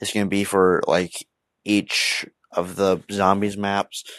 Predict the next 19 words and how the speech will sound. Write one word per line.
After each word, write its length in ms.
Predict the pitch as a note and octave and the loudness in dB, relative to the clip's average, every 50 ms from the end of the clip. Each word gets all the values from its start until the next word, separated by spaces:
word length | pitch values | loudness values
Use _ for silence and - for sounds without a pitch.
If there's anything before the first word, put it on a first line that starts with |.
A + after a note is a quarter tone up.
| - _ - | -18 _ -8
like, 180 | - F#2 - - | -8 -8 -8 -8
each 240 | - G2 F#2+ - | -12 -10 -6 -4
of 80 | G2+ F#2 | -4 -2
them 180 | G2 F#2+ F#2+ F#2 | -2 -4 -6 -6
cost 320 | - G2 F#2+ F2 - - | -6 -4 -4 -4 -4 -4
one 240 | G2+ G2+ G2+ G2 F#2 | -4 -2 -2 -2 0
dollar, 340 | F#2 F#2 G2 G2+ G#2 G#2+ G#2 | 0 2 2 2 0 -4 -6
and 120 | F#2+ E2 | -8 -8
each 440 | - - F#2+ F#2+ F#2 - - - - - _ _ | -10 -10 -12 -12 -8 -8 -8 -8 -8 -10 _ _
one 420 | - - F#2 F#2+ G2+ G2+ G2 F#2+ F#2+ | -16 -12 -8 -6 -4 -4 -4 -4 -6
that 200 | F#2 D#2+ D2 - - | -8 -10 -12 -14 -12
they 200 | - - F2 D#2+ | -8 -6 -6 -4
have, 460 | E2+ F2+ F#2 G2+ A2+ A#2+ A#2+ - - - | -2 0 0 2 2 2 0 -2 -4 -6
will 180 | F2+ E2+ E2 | -2 -2 -2
it 80 | - - - _ _ _ _ _ _ - | -2 -4 -8 _ _ _ _ _ _ -12
raise 360 | D2+ E2+ F2 F2+ G2 G2+ - | -6 -2 0 0 0 0 -2
the 80 | - G#2 | -4 -6
price? 680 | - - - F2+ F2 F#2 A#2+ E3 F3+ - - - - - _ - - - - - _ _ _ _ _ _ _ _ _ _ _ _ _ _ _ _ _ - | -6 -2 0 2 2 2 0 0 0 2 2 2 0 -2 _ -14 -20 -20 -20 -20 _ _ _ _ _ _ _ _ _ _ _ _ _ _ _ _ _ -10
We 680 | - A2 G#2+ A2 A2 A2 A2 A2 A2 G#2+ G#2 E2+ - | -8 -8 -6 -4 -4 -2 -2 -2 -2 -2 -4 -6 -8